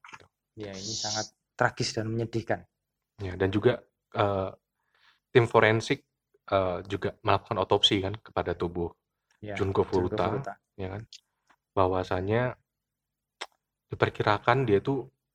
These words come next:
Speaker 2: diperkos-, diperkosa, diperkosa oleh lebih dari seratus orang. Karena ketika diotopsi itu ditemukan cukup banyak sperma yang berbeda-beda katanya.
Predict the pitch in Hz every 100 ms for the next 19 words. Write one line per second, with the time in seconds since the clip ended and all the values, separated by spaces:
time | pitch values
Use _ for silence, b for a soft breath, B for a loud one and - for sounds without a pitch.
0 | _ 107 110 - 110 - - - 104 -
1 | 110 - 104 - 117 131 - 117 - 117
2 | 117 110 120 101 104 107 107 95 95 90
3 | 90 90 - _ _ 87 90 - - 85
4 | _ _ 92 98 110 113 _ _ _ _
5 | _ _ _ - - 95 92 87 87 -
6 | 110 - - 92 110 107 - - - 92
7 | 90 - 95 92 107 95 87 - - 98
8 | 101 87 85 85 85 82 -